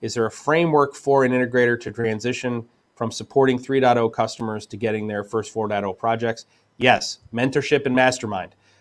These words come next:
Mastermind is designed to teach the integrator how to transform, right? So the, the truth is, is that if you look, there are very few integrators that I have, that I have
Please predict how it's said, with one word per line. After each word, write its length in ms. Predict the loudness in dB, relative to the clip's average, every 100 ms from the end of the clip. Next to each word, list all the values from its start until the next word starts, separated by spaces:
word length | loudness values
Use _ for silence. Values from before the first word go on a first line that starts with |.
| _
Mastermind 800 | 2 4 4 4 6 8 8 6
is 120 | 2
designed 880 | 0 -2 4 6 8 6 2 -2 -4 -12 _ _ -8
to 120 | -8
teach 400 | -4 -6 -6 -6
the 140 | 0
integrator 760 | 4 6 4 4 4 2 0 0
how 120 | 2
to 80 | 2
transform, 560 | 0 -4 -4 -6 -6 -6 _ _ _ _ _
right? 320 | -2 -2 -2
So 420 | -2 4 6 4 0 _ _ _ _ _
the, 160 | 6 6
the 180 | 6
truth 480 | 4 4 4 6 6
is, 260 | 6 6 4
is 100 | 4
that 120 | 4
if 140 | 4
you 100 | 0
look, 280 | 2 4 4
there 160 | 4 4
are 60 |
very 440 | 4 6 8 8 4
few 300 | 0 0 4
integrators 840 | 4 2 2 0 0 -6 -10 -20 _ _ _ _ _ _
that 200 | 4 4 6
I 300 | 8 8 6
have, 360 | 4 2 2 -10 -2
that 200 | 0 4
I 240 | 6 8
have 320 | 8 4 4